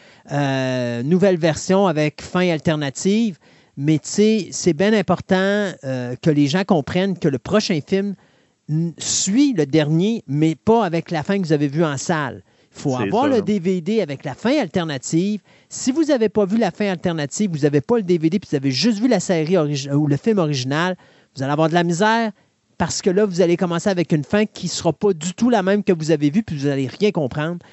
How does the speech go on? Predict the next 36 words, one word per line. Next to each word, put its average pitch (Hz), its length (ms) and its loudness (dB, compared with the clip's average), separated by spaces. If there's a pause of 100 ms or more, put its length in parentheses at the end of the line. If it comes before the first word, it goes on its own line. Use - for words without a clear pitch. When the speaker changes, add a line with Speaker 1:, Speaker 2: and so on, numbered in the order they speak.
(260)
Speaker 1:
Puis 262 320 2
je, - 260 -4
je - 60 -2
trouve 285 180 4
que 240 100 2
c'est - 280 -2
une 226 80 0
erreur. 226 380 0
On 180 100 2
l'a 190 160 2
déjà 254 320 0
fait, 262 200 -2
ce - 140 -4
concept-là. 165 560 -2
Ça 170 180 -6
s'est - 140 -6
pété 262 380 0
la 220 120 4
gueule. 202 260 2
C'était - 280 -2
Superman 208 580 0
Returns. 151 600 -2 (720)
Ça - 180 -4
s'est 139 140 -2
pété 311 340 2
la 233 140 2
gueule 208 180 2
au 196 60 4
box-office. 160 760 -2 (160)
Pourquoi ? 247 480 0 (360)
Parce 180 180 -2
qu'on 190 180 2
avait 180 220 2
dit 165 100 -2
aux 240 140 2
gens, 214 180 0